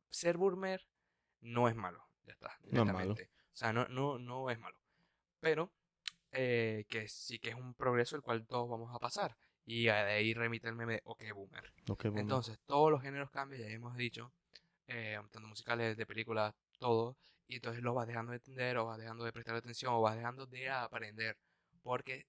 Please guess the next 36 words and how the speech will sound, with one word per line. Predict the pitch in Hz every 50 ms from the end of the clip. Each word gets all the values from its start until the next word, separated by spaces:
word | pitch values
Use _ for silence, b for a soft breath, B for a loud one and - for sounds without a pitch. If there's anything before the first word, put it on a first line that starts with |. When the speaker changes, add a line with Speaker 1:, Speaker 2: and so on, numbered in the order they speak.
| _ _ _ _ - - - _ _ _ _ _ _ _ _ _
Speaker 1:
boomer | _ 123 147 160 180 170 151 143 135 - - _
o | - 117 117 120
anticuado | 135 139 139 139 131 - 135 131 131 127 131 131 - -
es | 120 113
eso, | 117 113 - - 107
dejar | 104 110 110 107 107
de | 120
aprender, | 120 - 139 139 135 127 120 120 117 113 113
dejar | 110 113 110 107
de | 110 113
informarse, | 113 117 113 120 120 117 113 113 - -
dejar | 110 107 107 110 110 107
de | 123 131 135 _ _ B B B B B B B B -
que | 123 117
pasen | - - 120 120 151 147
las | 131 117 -
cosas | - 139 135 - 151 139
por, | _ - 123 117 113 - _ _ _ _ _ 170
por | - 117 117 113
sí | - - 151 156 170 175 b b b b b b b
y | _ 120 113 110 107 107 107 104
tú | - - 113 110 113
no | 113 117 117
tengas | 113 113 107 110 107 104 101 101 104 104 107
ni | 104 104 104
idea | 101 107 110 104 101 98
de | 92 98
lo | 95 95
que | _ -
está, | - - 107 107 107 _ - - - - -
de | -
lo | - - _ -
que | - -
sea | - - -
eso. | - - - - - b b b b b b b b
Entonces, | b 113 117 113 117 117 110 - 123 117